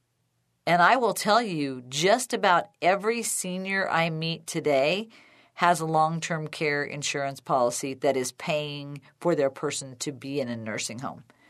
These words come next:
The difference is striking. And in thirty years,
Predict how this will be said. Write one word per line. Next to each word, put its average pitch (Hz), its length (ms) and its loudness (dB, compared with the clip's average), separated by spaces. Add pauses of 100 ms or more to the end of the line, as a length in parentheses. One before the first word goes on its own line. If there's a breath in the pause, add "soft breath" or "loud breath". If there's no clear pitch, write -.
(960 soft breath)
The 170 160 0
difference 175 500 -2
is - 240 0 (320)
striking. - 840 0 (840)
And 156 500 4 (100)
in 185 600 2 (100)
thirty 202 400 6
years, 180 720 0